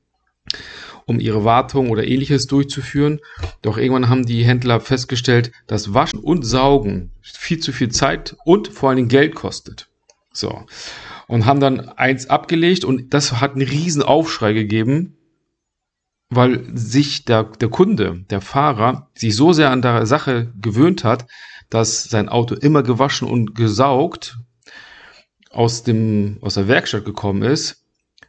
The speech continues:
dass er sich halt beschwert hat. Und irgendwann haben die Autohändler das wieder eingeführt. Doch hier ist es so, dass je nachdem, wie gerade so die Wetterlage ist, äh, es wird auf jeden Fall von innen gesaugt,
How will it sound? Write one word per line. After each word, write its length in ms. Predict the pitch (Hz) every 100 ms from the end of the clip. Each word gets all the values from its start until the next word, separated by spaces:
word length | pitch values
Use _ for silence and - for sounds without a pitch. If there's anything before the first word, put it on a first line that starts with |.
| -
dass 160 | 113
er 160 | 117 117
sich 240 | 117 120
halt 240 | 123 120 -
beschwert 420 | 131 - 175 -
hat. 240 | 78 - _ _ -
Und 140 | 101
irgendwann 280 | 117 139 131
haben 160 | 127
die 240 | 123 120 110
Autohändler 480 | 113 135 131 113 117
das 240 | 110 110
wieder 540 | 120 143 127 98 95 _ -
eingeführt. 1080 | 98 98 104 110 107 - 131 143 175 - - - - - - _
Doch 120 | 104
hier 160 | - 127
ist 100 | 123
es 120 | 117
so, 320 | 123 - 123
dass 300 | 117 104 -
je 120 | 113
nachdem, 640 | 117 110 - 117 110 - - _
wie 160 | 107 104
gerade 280 | 107 107
so 120 | 104 98
die 120 | 101
Wetterlage 600 | 123 123 113 113 110 107
ist, 340 | 107 110 110
äh, 240 | - 98 82
es 220 | 95 -
wird 120 | 107
auf 120 | 98
jeden 120 | 113
Fall 280 | 107 98 90
von 160 | - 98
innen 200 | 101 98
gesaugt, 480 | 92 123 160 165